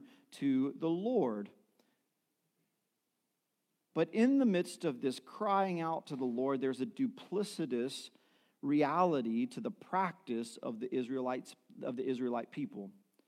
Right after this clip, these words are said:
I'm gonna jump forward in this story for just a minute, because I believe it's a, a, a re-, revelation to where we find ourselves in the context of this initial call. After the call of Gideon, one of the very first things that Gideon is commissioned to do by the Lord is to tear down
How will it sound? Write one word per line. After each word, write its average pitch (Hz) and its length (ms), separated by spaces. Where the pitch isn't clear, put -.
I'm 147 120
gonna 180 180
jump 165 320
forward 202 220
in 175 80
this 160 120
story 160 280
for 151 100
just 139 220
a 147 40
minute, 156 200
because 139 200
I 165 80
believe 175 360
it's 143 100
a, 143 60
a, 139 440
a 156 60
re-, 156 240
revelation 156 680
to 139 80
where 139 160
we 143 120
find 156 240
ourselves 139 260
in 120 80
the 110 60
context 190 520
of 147 140
this 147 140
initial 139 300
call. 139 360
After 202 500
the 160 80
call 180 340
of 131 140
Gideon, 151 440
one 196 140
of 165 60
the 147 120
very 208 320
first 190 400
things 196 240
that 131 200
Gideon 185 380
is 165 280
commissioned 175 640
to 139 80
do 147 320
by 135 380
the 196 100
Lord 135 540
is 151 200
to - 120
tear 214 540
down 147 340